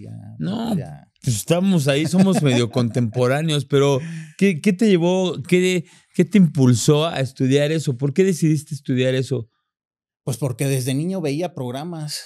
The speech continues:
Speaker 1: o sea, era así como mi sueño viajar. Viajar siempre fue mi sueño. Entonces yo recuerdo que había un programa en el cable, no sé si todavía exista, un,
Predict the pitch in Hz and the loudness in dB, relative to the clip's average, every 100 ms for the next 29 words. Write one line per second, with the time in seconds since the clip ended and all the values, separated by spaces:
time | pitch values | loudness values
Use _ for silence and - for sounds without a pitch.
0 | _ 101 - 147 151 135 135 127 151 - | _ -14 -10 -10 -8 -8 -8 -8 -10 -8
1 | 156 127 113 - 139 151 135 113 101 120 | -6 -4 -4 -6 -8 -6 -6 -6 -8 -12
2 | 170 - _ _ _ _ _ _ - 101 | -14 -14 _ _ _ _ _ _ -18 -16
3 | 101 107 120 127 - 135 127 120 110 123 | -14 -12 -10 -10 -10 -10 -8 -10 -8 -6
4 | 127 120 117 131 143 190 _ _ _ _ | -6 -6 -8 -8 -10 -14 _ _ _ _
5 | _ _ 123 127 147 156 151 160 156 139 | _ _ -8 -2 -2 -2 -4 -6 -6 -8
6 | 127 151 147 123 127 143 143 139 131 - | -6 -6 -6 -6 -6 -8 -8 -8 -10 -10
7 | 110 110 110 110 143 165 233 - 120 110 | -8 -8 -8 -6 -6 -6 -12 -12 -12 -10
8 | 120 107 104 113 113 107 110 - 117 - | -12 -14 -14 -14 -12 -14 -14 -14 -16 -16
9 | - 185 135 123 | -16 -14 -14 -14